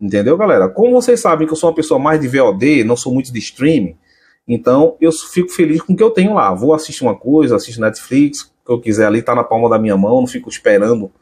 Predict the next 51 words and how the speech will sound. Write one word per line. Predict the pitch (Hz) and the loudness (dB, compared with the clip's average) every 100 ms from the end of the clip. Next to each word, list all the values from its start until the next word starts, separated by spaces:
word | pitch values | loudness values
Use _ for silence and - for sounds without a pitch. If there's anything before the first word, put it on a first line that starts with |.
| _ _ _ _ - | _ _ _ _ -4
nada | 101 104 104 | 0 2 0
disso, | 95 139 185 - _ _ _ _ _ _ - | 0 -2 -2 -12 _ _ _ _ _ _ -12
entendeu, | 95 104 156 | -2 2 2
galera? | 170 143 165 | 2 2 2
E | |
assim | 196 - 196 | 0 -2 0
a | |
gente | 196 190 | 0 0
vai | 175 | -2
seguir | 175 180 190 | -2 -4 -6
em | 190 | -6
frente. | 233 90 - _ _ _ - | -4 -4 -4 _ _ _ -4
Mas | 110 135 | -2 0
o | |
que | 170 | 2
eu | |
quero | 208 190 | 2 2
dizer | 185 190 | 2 2
pra | 190 | 2
vocês | 175 165 160 | 2 0 0
é | |
que | - | -2
provavelmente | - - 220 214 208 190 127 135 151 | -2 0 2 2 2 2 2 0 0
vai | 151 | -2
ser | 151 147 | -2 0
dessa | 160 170 | 0 0
forma | - - 135 | -2 0 0
que | 131 | -4
vai | 143 | -4
ser | - | -4
encerrada | 135 - 110 101 | -6 -4 -2 0
essa | 113 160 | 0 0
marca. | 131 78 - _ _ _ _ _ _ _ | 0 -2 -6 _ _ _ _ _ _ _
Todas | - 175 208 214 - | 0 2 2 0 -2
que | 190 | -6
tão | - - | -2 -2
com | - | 0
o | 151 | 0
Mac | 107 104 123 | 2 0 0
ali | 98 | -2
gravado, | 90 143 131 107 117 147 156 | 0 0 0 2 0 -2 -8
quem | - 107 90 | -6 -4 -2
logou | 95 113 143 | 0 0 0
pela | 175 180 | 0 0
primeira | 175 160 147 | 2 2 0
vez, | 104 110 123 | 0 -2 -2
resista | - 120 104 135 190 196 | -4 -2 0 0 -2 -2
ao | |
seu | 185 110 | -2 -2
tempo | - 117 123 113 | 0 -2 0 0
ali, | 101 151 | 0 -2